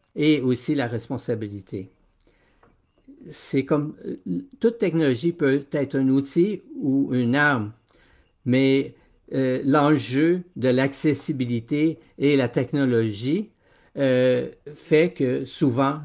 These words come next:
des gens sont exclus. Comme vous pouvez voir, euh, j'utilise, euh, des sous-titres dans ma présentation. C'est un exemple simple de l'habilitation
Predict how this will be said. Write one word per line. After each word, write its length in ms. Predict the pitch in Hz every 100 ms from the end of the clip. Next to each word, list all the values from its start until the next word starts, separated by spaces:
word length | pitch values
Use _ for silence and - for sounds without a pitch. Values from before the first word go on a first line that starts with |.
| 147 _
des 240 | 131 139
gens 380 | 123 147 147 156 -
sont 360 | - - 135 127
exclus. 520 | 131 - - 107 90 _ _ _
Comme 220 | 175 175
vous 120 | 180
pouvez 320 | 170 175 165 131
voir, 520 | 117 135 160 185 - _ _ _ -
euh, 80 | 139
j'utilise, 720 | 123 139 - 135 175 180 -
euh, 380 | 135 143 143 143 - _ -
des 480 | 135 135 135 143 117
sous-titres 680 | - 165 - 214 - 131
dans 220 | 117 131 127
ma 120 | 127
présentation. 840 | 139 117 127 120 135 120 - 127 110 - _
C'est 320 | - - 196 196
un 160 | 160
exemple 720 | 143 120 117 147 170 170 135
simple 580 | 127 - 151 156 190 185 _ _ _ -
de 160 | 131
l'habilitation 1200 | 135 131 127 139 147 165 147 127 - 135 165 185